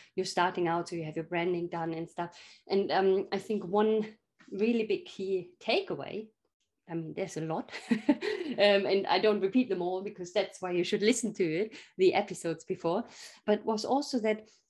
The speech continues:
profitability is not depending on the size of a business, which, um, a lot of people don't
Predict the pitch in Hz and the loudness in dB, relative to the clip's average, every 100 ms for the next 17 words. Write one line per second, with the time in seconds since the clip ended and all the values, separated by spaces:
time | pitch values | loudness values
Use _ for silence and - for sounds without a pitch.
0 | _ - 254 262 262 226 214 262 294 285 | _ 0 2 2 0 -2 2 4 4 2
1 | 202 156 180 175 - _ - 214 262 - | -2 -2 -4 -6 -12 _ -2 0 0 -6
2 | - - 214 - 220 214 190 190 202 208 | -8 -4 -4 -2 0 2 2 2 4 4
3 | 202 165 - 196 240 233 - - 175 165 | 2 -2 -4 -2 -2 -4 -6 -6 -6 -4
4 | 156 147 - 143 - - - - 214 214 | -4 -4 -4 -10 -12 -18 -20 -2 0 2
5 | - 208 202 208 214 214 208 240 294 - | 0 -2 0 2 2 0 -2 -2 -4 -4
6 | - 285 285 269 - _ _ _ - 208 | -4 -4 -2 -4 -4 _ _ _ -4 2
7 | 208 208 | 2 2